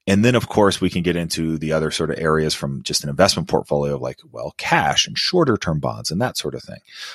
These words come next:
But at the very, very top level, stocks and bonds are the most common turnkey way to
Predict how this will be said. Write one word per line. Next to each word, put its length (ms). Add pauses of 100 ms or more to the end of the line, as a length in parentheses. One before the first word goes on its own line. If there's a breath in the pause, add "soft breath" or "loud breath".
(120 loud breath)
But 100
at 80
the 80
very, 400
very 240
top 300
level, 340 (300)
stocks 420
and 100
bonds 520
are 380
the 80
most 200
common 460
turnkey 600
way 360
to 340